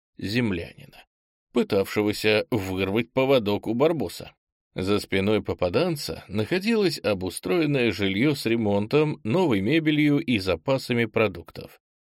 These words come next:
Амулет для сохранения любой органики Андрей приобрёл ещё четыре дня назад. Взял разряженный, на треть дешевле готового к использованию, и сам зарядил. Кстати, такие артефакты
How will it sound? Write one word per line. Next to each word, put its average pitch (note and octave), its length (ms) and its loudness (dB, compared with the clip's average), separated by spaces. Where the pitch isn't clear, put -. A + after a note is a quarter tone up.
Амулет F#2+ 520 2
для F2+ 120 -2
сохранения F#2 760 -2
любой F#2 400 0
органики G2+ 680 -4
Андрей F3+ 460 2
приобрёл A#2+ 600 2
ещё G#2 340 2
четыре G#2 440 0
дня G2 220 0
назад. F#2+ 480 -4
Взял G3+ 420 4
разряженный, B2+ 920 4
на D3+ 200 0
треть A#2+ 300 0
дешевле G2+ 540 0
готового G2 520 0
к A2 100 -4
использованию, F2 840 -6
и A2 200 2
сам A2+ 320 0
зарядил. F2+ 540 -8
Кстати, - 400 0
такие D#3 440 2
артефакты A2 760 -2